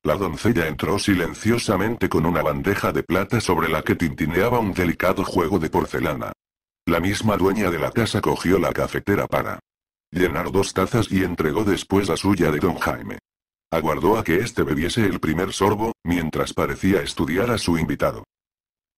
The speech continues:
Entonces entró directamente en materia. "Quiero aprender la estocada de los doscientos escudos". El maestro de esgrima se quedó con el plato y la taza en las manos,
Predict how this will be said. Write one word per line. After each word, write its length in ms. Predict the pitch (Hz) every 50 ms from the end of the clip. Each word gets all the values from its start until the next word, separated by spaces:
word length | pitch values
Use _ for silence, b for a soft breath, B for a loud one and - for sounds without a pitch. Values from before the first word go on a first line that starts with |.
| _ _ _
Entonces 580 | 80 78 76 - 113 117 120 117 - 104 87 -
entró 300 | 90 80 - 87 101 110
directamente 680 | 104 104 - 82 - - 64 62 78 95 104 101 - 92
en 100 | 82 85
materia. 480 | 78 67 - 95 - - - 55 - _ _ _ _ _ _ _ _ _ _ _ _ _ _ _ _ _ _ _ _ _
"Quiero 340 | - 92 98 98 104 101 98
aprender 460 | 95 - 80 76 73 69 87 85 85
la 100 | 82 78
estocada 480 | 76 - - 85 76 - 90 87 107 101
de 120 | 85 85
los 160 | 78 71 65
doscientos 580 | - 76 73 - - - 87 80 - 110 95 -
escudos". 640 | 85 - - - - - - 52 - - - - _ _ _ _ _ _ _ _ _ _ _ _ _ _ _ _ _
El 200 | - 92 87 82
maestro 420 | 82 69 73 87 - - - 92
de 100 | 90 90
esgrima 400 | 78 78 76 85 107 113 123 120
se 160 | 113 - - -
quedó 280 | - 85 80 107 117
con 160 | - 101 87
el 120 | 76 67 -
plato 380 | - 85 92 98 - - 90
y 40 | 82
la 100 | 76 69
taza 340 | - - 107 107 - 104 85
en 160 | 71 - 82
las 160 | 80 76 78
manos, 460 | 85 85 101 107 101 101 104 - -